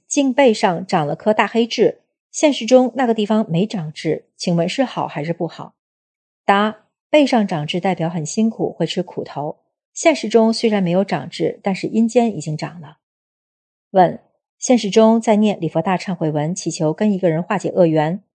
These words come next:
今早梦见这个人的其中一条眉几乎眉毛全掉了，好像是我剃掉的，但又不记得是不是我剃的。另外一条眉只剩下很少眉毛，请问这梦什么意思？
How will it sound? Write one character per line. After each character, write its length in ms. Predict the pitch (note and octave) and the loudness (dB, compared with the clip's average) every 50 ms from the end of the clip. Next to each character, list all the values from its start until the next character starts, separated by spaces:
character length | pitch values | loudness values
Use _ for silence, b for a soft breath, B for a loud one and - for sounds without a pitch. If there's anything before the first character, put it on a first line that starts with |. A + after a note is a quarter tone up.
| _ _ _ _ | _ _ _ _
今 160 | - - D#4+ E4 | -6 -4 -2 2
早 160 | D#4+ A#3+ F3+ | 2 4 4
梦 180 | G#3+ B3 A#3 | 4 4 4
见 220 | A3 - A#3 G3+ F#3+ | 4 4 4 2 2
这 140 | - B3 A3+ | 2 2 2
个 100 | - F3 | 2 2
人 160 | D#3+ E3 F#3 | 2 2 2
的 100 | G#3+ G3 | 0 0
其 200 | - - - F3 | 0 -2 -4 -2
中 260 | - B3 A#3+ B3 B3 - | 0 2 0 0 -2 -4
一 80 | B3+ | -8
条 220 | A3 - F#3+ F#3+ G3+ | -6 -4 -2 -2 0
眉 300 | G#3 F3+ D3+ D3+ E3 - | 0 0 0 0 -2 -2
几 200 | - - - A3 | -4 -4 -4 -2
乎 200 | G#3 - A3+ A3 | 0 2 0 0
眉 180 | F3+ D#3 C#3+ | 2 0 -2
毛 140 | E3+ F#3+ F3+ | -2 -4 -4
全 240 | - - - D3 F3 | -6 -6 -6 -6 -2
掉 220 | G#3+ C4 B3 F3+ | -2 -2 0 0
了， 220 | D#3+ C#3+ - - _ _ _ _ _ _ _ _ | -2 -4 -6 -8 _ _ _ _ _ _ _ _
好 160 | - - F3 | 2 2 2
像 200 | F3+ - G3 F#3+ | 4 4 2 0
是 220 | F#3 - - F#3 E3+ | 0 -2 0 2 2
我 280 | D#3 D3+ D3 - - | 2 4 2 0 0
剃 200 | - - - A3 | -2 -4 -2 -2
掉 240 | F#3+ - F#3+ E3+ D#3+ | 0 0 -2 -4 -4
的， 220 | - - - - _ _ _ _ _ _ _ | -6 -8 -10 -12 _ _ _ _ _ _ _
但 160 | - C4 C4 | 0 2 4
又 120 | C4 A3 | 4 4
不 140 | F#3+ - F#3+ | 4 4 4
记 180 | - - D4+ C4+ | 4 4 4 2
得 220 | G#3+ F#3 E3 E3+ | 4 4 2 2
是 180 | F3+ - - C4+ | 2 2 2 2
不 80 | G#3 | 2
是 140 | G3 - - | 2 0 0
我 180 | D#3+ D3+ C#3 - | 0 0 -2 -4
剃 220 | - - E3+ D#3 | -4 -4 -2 -2
的。 200 | - - - _ _ _ _ _ _ _ _ _ - | -2 -4 -10 _ _ _ _ _ _ _ _ _ 0
另 180 | B3 B3+ B3 | 4 4 6
外 160 | A#3+ A#3+ A#3 | 6 6 6
一 80 | G3 F#3+ | 4 2
条 220 | F#3 - F#3 F3+ | 0 -2 -2 0
眉 200 | F#3 F3 D#3+ D#3+ | 0 0 0 -2
只 140 | E3+ - F3 | -4 -4 -6
剩 240 | D#3 - - G#3+ G3+ | -6 -2 0 0 0
下 100 | G3+ F#3 | 0 -2
很 220 | F3 - D#3+ F#3 | -4 -4 -4 -2
少 180 | A3 B3 F3+ D#3 | 0 0 -2 -2
眉 200 | D#3 D3+ D3 D3+ | -2 -4 -4 -4
毛， 240 | E3 D#3+ D3+ - _ _ | -4 -6 -8 -10 _ _
请 180 | - - - D#3+ | -12 -6 -4 -2
问 100 | D3+ E3 | -2 -2
这 160 | F#3 - A#3 | -2 -2 -2
梦 160 | F#3+ F#3 E3 | -2 -2 -2
什 140 | D#3 - - | -6 -8 -8
么 60 | D3 | -8
意 160 | D3 D3+ C#3+ C#3+ | -8 -8 -10 -10
思？ 240 | - - - - | -12 -14 -16 -18